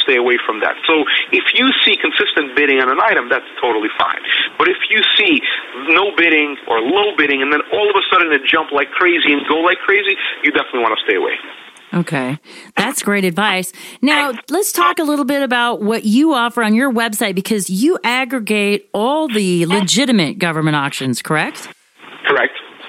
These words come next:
Speaker 2: All right. So tell us what people can find on your website.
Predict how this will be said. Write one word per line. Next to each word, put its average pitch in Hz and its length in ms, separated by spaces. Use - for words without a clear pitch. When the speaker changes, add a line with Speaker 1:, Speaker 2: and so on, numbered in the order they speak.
Speaker 2:
All 196 80
right. 196 220
So 254 160
tell 302 240
us 392 120
what 269 280
people 269 240
can 247 200
find 240 440
on 196 180
your 214 220
website. 175 600